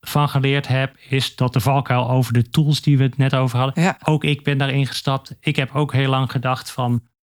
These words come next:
Speaker 1: "Goh, eh, als we maar, eh, bepaalde tool toepassen of we gaan vijf S doen in, eh, weet ik veel, in de operatiekamers, dan wordt het fantastisch."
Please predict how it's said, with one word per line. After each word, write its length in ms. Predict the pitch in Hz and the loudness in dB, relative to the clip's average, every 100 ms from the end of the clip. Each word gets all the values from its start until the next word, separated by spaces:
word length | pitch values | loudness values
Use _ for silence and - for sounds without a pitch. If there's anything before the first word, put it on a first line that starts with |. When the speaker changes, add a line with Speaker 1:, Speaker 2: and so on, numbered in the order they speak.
| _ _ _ _ - | _ _ _ _ -18
Speaker 1:
"Goh, 680 | - 143 143 127 127 120 120 | -4 0 0 0 0 0 0
eh, 80 | 120 - - _ | -2 -10 -20 _
als 200 | - 131 | -4 -2
we 80 | - | 2
maar, 460 | 127 120 117 120 117 | 2 2 0 0 0
eh, 60 | |
bepaalde 440 | 120 120 135 120 120 | -2 0 0 0 -2
tool 200 | 147 123 | -2 -2
toepassen 460 | 147 123 131 127 127 | -2 0 -2 -2 -2
of 80 | |
we 80 | 117 | -2
gaan 140 | 123 123 | -2 -2
vijf 280 | 131 127 127 | -2 -2 -2
S 140 | 131 113 | -2 2
doen 240 | 135 135 | 2 2
in, 200 | 135 127 | 2 2
eh, 260 | 120 120 120 | 2 2 0
weet 200 | 117 - | 0 -2
ik 120 | 123 | -2
veel, 260 | - 127 127 | -2 -2 0
in 100 | 123 | 0
de 140 | 120 | 0
operatiekamers, 880 | 123 120 123 123 - - 120 131 127 | -2 -2 -2 -2 -4 -4 -2 -2 0
dan 100 | 127 | 2
wordt 140 | 120 | 0
het 100 | 120 | 0
fantastisch." 540 | 127 135 131 - 143 | -2 -2 -2 -2 -2